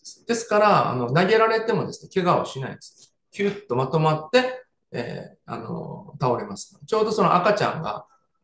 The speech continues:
転がっても、あの、名門が開いて体が一つにまとまって転がるから赤ちゃんは怪我しないんで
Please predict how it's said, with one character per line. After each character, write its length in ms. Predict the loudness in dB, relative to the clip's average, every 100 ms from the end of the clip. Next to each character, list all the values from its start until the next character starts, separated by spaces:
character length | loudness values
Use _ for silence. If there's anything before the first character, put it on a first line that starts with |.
| _
転 180 | 0 2
が 140 | 2
っ 160 | 0 0
て 100 | -2
も、 260 | 0 -4
あ 40 | -2
の、 80 | 2
名 160 | 4
門 160 | 4 2
が 100 | 0
開 280 | -2 -4 -4
い 20 |
て 100 | -10
体 300 | -8 -6 -6
が 100 | -8
一 180 | -10 -12
つ 100 | -12
に 100 | -12
ま 100 | -8
と 100 | -4
ま 140 | -4
っ 140 | -4 -2
て 80 |
転 300 | -4 -2 -2
が 120 | 0 0
る 140 | 0
か 60 | -2
ら 140 | 0
赤 120 | -2
ち 80 | -6
ゃ 60 | -10
ん 20 |
は 60 |
怪 120 | -8 -6
我 80 | -6
し 180 | -10 -16
な 80 |
い 60 |
ん 20 |
で 60 | -20